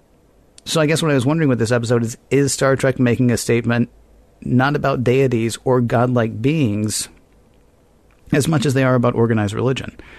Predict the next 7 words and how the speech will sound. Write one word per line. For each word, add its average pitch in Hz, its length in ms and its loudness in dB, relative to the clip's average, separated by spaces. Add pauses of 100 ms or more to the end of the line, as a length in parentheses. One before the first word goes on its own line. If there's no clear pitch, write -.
(580)
Um, 104 540 -2 (300)
people 135 260 2
are 127 60 4
beings 120 340 0
who 120 60 0
would 110 140 0
stand 117 340 0